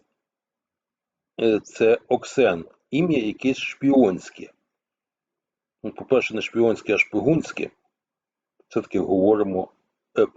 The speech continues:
е, правильно. А справді ім'я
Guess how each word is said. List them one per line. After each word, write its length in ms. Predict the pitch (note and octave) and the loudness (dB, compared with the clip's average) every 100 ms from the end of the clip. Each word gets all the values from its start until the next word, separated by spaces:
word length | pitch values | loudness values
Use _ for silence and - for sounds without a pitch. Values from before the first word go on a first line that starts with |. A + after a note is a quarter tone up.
| _ _ B2 | _ _ -2
е, 80 | |
правильно. 720 | B2 C3 C3+ G2 E2+ D#2+ C#2+ - _ _ _ _ _ _ _ _ _ _ _ _ _ - - - _ _ _ | 0 2 4 2 -2 -10 -14 -18 _ _ _ _ _ _ _ _ _ _ _ _ _ -20 -20 -20 _ _ _
А 640 | - A#2 A#2+ A#2+ A#2+ A2+ G#2 | 0 2 2 2 0 0 -4
справді 840 | - - _ C#3+ F3 F3 B2+ A#2+ C3 | -16 -20 _ 2 2 2 -4 -8 -6
ім'я 420 | C#3 C3+ A#2+ | -4 0 0